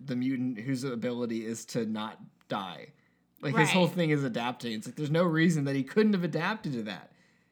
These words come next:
Speaker 1: Why did he
Speaker 2: Right.
Speaker 1: explode? He could have just, like, done something. I don't know. It's his fucking, <laughs> it's his mutation. I'm like, "Why'd they, why'd they kill him?" I also like that actor.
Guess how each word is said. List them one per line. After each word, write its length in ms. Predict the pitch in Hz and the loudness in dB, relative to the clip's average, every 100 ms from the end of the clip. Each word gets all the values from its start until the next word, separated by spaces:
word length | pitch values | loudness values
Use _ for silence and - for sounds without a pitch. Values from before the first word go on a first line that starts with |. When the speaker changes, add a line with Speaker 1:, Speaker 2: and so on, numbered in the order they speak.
| _ _ | _ _
Speaker 1:
Why 160 | 127 165 | -2 0
did 100 | 165 | 4
he 60 | |
Speaker 2:
Right. 140 | 220 214 | 6 6
Speaker 1:
explode? 400 | 175 196 196 120 | 4 0 2 2
He 80 | 123 | 2
could 140 | 151 | 0
have 80 | 156 | 2
just, 240 | 147 143 | 0 0
like, 260 | 160 135 - _ _ - | -2 -2 -6 _ _ -8
done 300 | 139 165 165 | -2 0 -2
something. 640 | 143 151 165 - 101 110 123 | -2 -4 -4 -6 -8 -8 -8
I 60 | 127 | -4
don't 160 | 160 131 | -2 -2
know. 120 | 143 | -2
It's 140 | 151 | -2
his 160 | 156 139 | -4 2
fucking, 520 | 175 180 - 226 - | 4 4 4 2 2
<laughs> 40 | - | -2
it's 160 | 233 | -2
his 120 | 269 | -4
mutation. 640 | 233 214 - 262 - 175 196 - - - _ _ | -4 -2 -2 -4 -2 -4 -4 -12 -20 -20 _ _
I'm 80 | - | -6
like, 140 | 220 220 | -6 -2
"Why'd 220 | 220 247 | -2 2
they, 140 | 226 | 2
why'd 220 | - 208 | 2 -2
they 60 | 214 | -2
kill 160 | 202 202 | -4 -2
him?" 60 | 160 | 0
I 60 | |
also 180 | 170 170 | -2 -2
like 100 | 170 | -4
that 100 | 151 | -4
actor. 520 | 135 143 143 92 - | -2 -4 -6 -12 -12